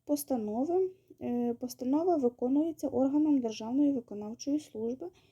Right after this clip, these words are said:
у примусовому порядку шляхом стягнення подвійного розміру штрафу,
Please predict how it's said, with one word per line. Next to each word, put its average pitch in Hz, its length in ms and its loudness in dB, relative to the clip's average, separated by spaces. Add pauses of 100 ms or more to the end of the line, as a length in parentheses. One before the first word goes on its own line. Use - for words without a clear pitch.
(220)
у 277 140 2
примусовому 262 800 0
порядку 220 600 -6
шляхом 220 500 -10
стягнення 277 680 -4 (560)
подвійного 240 760 2
розміру 220 560 0
штрафу, - 580 -6